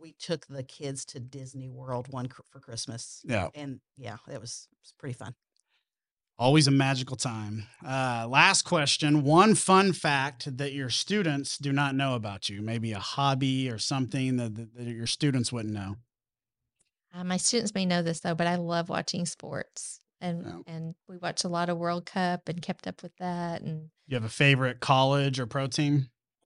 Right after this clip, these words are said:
Speaker 3: Um, I'm from Houston, so Houston Astros.
Speaker 2: Yeah.
Speaker 3: Our team.
Speaker 2: Man.
Speaker 3: Sorry, I know you're a Dodger
Speaker 2: I'm a
Speaker 3: fan.
Speaker 2: Dodger. Yeah.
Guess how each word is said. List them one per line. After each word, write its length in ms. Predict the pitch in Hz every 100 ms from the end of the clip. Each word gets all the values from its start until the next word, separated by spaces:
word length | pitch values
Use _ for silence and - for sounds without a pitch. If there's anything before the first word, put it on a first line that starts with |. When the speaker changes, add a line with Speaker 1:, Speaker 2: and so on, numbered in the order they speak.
| -
Speaker 3:
Um, 400 | 175 165 165 165
I'm 240 | 180 190
from 160 | 180 170
Houston, 440 | 160 170 - 175 165
so 120 | 160
Houston 360 | 160 160 170
Astros. 560 | 156 156 - 165 156 156
Speaker 2:
Yeah. 200 | 127 117
Speaker 3:
Our 260 | - - -
team. 180 | 170 101
Speaker 2:
Man. 220 | 110 107
Speaker 3:
Sorry, 320 | - 175 175
I 40 | 175
know 100 | 180
you're 140 | 175
a 40 | 170
Dodger 300 | 165 165 175
Speaker 2:
I'm 100 | 139
a 20 |
Speaker 3:
fan. 80 | 143
Speaker 2:
Dodger. 280 | 131 127 131
Yeah. 320 | 131 135 135